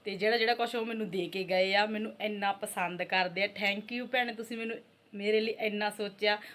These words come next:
ਬਹੁਤ ਬਹੁਤ ਤੁਹਾਡਾ ਧੰਨਵਾਦ ਜੀ। ਇਸ ਲਵਦੀਪ ਹੋਣਾ ਹੀ ਆਉਣ ਵਾਲੇ ਸੀਗੇ ਸਕੂਲੋਂ, ਉਹਨਾਂ ਵਾਸਤੇ ਬਣਾਉਣ ਲੱਗੀ ਹਾਂ ਮੈਂ ਆਹ ਵਾਲੀਆਂ ਸੇਵੀਆਂ, ਜਿਹੜੀਆਂ ਪ੍ਰਭ ਨੂੰ ਬਹੁਤ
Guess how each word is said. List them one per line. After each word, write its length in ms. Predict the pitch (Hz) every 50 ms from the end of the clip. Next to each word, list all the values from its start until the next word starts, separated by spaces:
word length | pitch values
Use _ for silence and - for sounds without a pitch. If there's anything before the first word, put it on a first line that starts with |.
| - - 190
ਬਹੁਤ 300 | 202 214 220 226 226 226
ਬਹੁਤ 220 | 196 208 214 214
ਤੁਹਾਡਾ 280 | - - 226 202 208 208
ਧੰਨਵਾਦ 640 | 208 - 233 220 208 185 170 165 170 170 170 170
ਜੀ। 340 | 180 170 180 208 214 214 214 - - - - _ _ _ _ _ _ _ -
ਇਸ 180 | 208 - -
ਲਵਦੀਪ 400 | 208 196 202 196 196 247 233 226
ਹੋਣਾ 180 | 233 240 247 226
ਹੀ 100 | 214 214
ਆਉਣ 240 | 208 190 185 180 185
ਵਾਲੇ 200 | 180 185 190 190
ਸੀਗੇ 300 | 185 - 180 170 180 202
ਸਕੂਲੋਂ, 400 | 202 202 208 214 208 208 214 214
ਉਹਨਾਂ 200 | 208 214 220 226
ਵਾਸਤੇ 300 | 226 214 214 - - 202
ਬਣਾਉਣ 300 | 190 208 214 214 208 202
ਲੱਗੀ 220 | 190 175 165 175
ਹਾਂ 80 | 180 180
ਮੈਂ 120 | 175 175
ਆਹ 160 | 175 180 190
ਵਾਲੀਆਂ 280 | 185 196 190 190 190 185
ਸੇਵੀਆਂ, 420 | 180 - 170 165 165 165 180 190
ਜਿਹੜੀਆਂ 240 | 196 202 208 208 202
ਪ੍ਰਭ 280 | 202 202 180 165 170 185
ਨੂੰ 160 | 196 202 185
ਬਹੁਤ 340 | 170 170 165 175 180 180